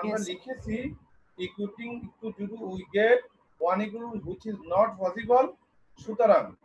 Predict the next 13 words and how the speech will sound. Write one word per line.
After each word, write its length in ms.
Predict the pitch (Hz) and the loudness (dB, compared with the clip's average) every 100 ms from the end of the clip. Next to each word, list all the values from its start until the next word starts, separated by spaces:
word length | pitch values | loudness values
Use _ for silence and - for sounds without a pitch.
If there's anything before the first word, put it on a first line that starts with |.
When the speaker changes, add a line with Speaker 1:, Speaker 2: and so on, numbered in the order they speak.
| - _ _ | -20 _ _
Speaker 1:
there 200 | 175 180 180 | 4 4 4
is 60 | 170 190 | -2 0
no 60 | 220 175 | 4 4
asymptote 480 | 175 180 - 240 - | 2 -4 -6 -8 4
parallel 320 | 170 160 175 185 | 6 6 4 2
to 60 | 254 214 | 2 6
y 40 | 151 139 | 6 4
axis। 340 | - - - _ _ _ _ - 139 - - | -8 -20 -20 _ _ _ _ -20 -20 -12 4
The 120 | 160 165 - | 6 6 2
coefficient 680 | 180 180 202 - 226 226 214 240 | -2 -2 -8 -8 -6 -6 0 0
of 60 | 208 | 2
highest 280 | 143 180 202 208 | 2 0 0 -6
degree 300 | 208 214 | -12 -12